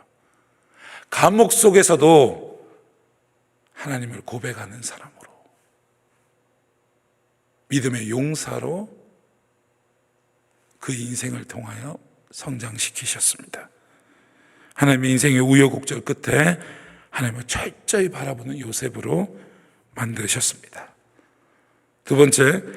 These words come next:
하나님이 모든 것을 주관하십니다. 우리는 세상의 것이 저절로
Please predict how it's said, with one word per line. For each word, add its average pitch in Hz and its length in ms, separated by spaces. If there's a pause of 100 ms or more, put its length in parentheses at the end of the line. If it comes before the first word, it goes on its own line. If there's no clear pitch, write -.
(180)
하나님이 160 300
모든 175 460
것을 190 400
주관하십니다. 123 1200 (1700)
우리는 151 240
세상의 156 340
것이 147 240
저절로 156 680